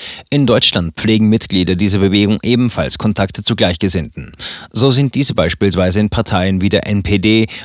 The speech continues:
oder dem Dritten Weg, aber auch schwerpunktmäßig in den neonazistisch ausgerichteten Teilen der Black-Metal-Szene.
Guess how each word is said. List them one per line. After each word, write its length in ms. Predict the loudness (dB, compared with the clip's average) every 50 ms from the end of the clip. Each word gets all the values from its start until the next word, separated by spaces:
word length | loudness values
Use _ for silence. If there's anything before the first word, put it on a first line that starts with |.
| -10 -2
oder 280 | 2 2 4 4 4
dem 180 | 2 2 0 0
Dritten 400 | 0 -2 -2 -2 0 0 0 2
Weg, 360 | 2 2 2 2 -2 -4 -10 -16 -16 -18 -10
aber 280 | -4 -2 0 0 2 0
auch 120 | 0 0
schwerpunktmäßig 920 | 0 0 0 2 2 0 0 0 -2 -2 -2 0 0 0 0 0 -2 -2
in 140 | -2 0 2
den 160 | 2 2 2
neonazistisch 760 | 2 2 2 2 2 0 0 -2 -2 -2 0 0 0 0 0
ausgerichteten 680 | -2 -4 -4 -2 -2 0 -2 -2 -2 -2 -2 -2 -2 -2
Teilen 300 | -2 -2 -2 0 0 0
der 80 | -2
Black-Metal-Szene. 1120 | -2 -2 -4 -4 -4 -2 0 0 0 0 0 -2 -2 -2 -2 -4 -4 -4 -8 -10 -12 -14 -14